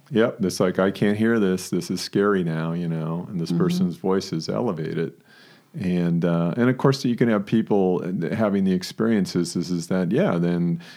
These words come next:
Speaker 1: what reinforces elevated voices is that, no, and not only do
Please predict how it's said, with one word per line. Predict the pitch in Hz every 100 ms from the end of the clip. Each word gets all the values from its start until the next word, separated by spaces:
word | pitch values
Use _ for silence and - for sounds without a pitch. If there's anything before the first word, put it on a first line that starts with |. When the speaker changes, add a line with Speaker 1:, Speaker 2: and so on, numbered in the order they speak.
| -
Speaker 1:
what | - 82
reinforces | 107 104 92 - 113 139 117 87
elevated | 90 87 85 87 82 80
voices | 104 156 - 85 90
is | 82
that, | 98 90 85
no, | - 101 101 71
and | 90
not | 101 110
only | 113 95
do | 87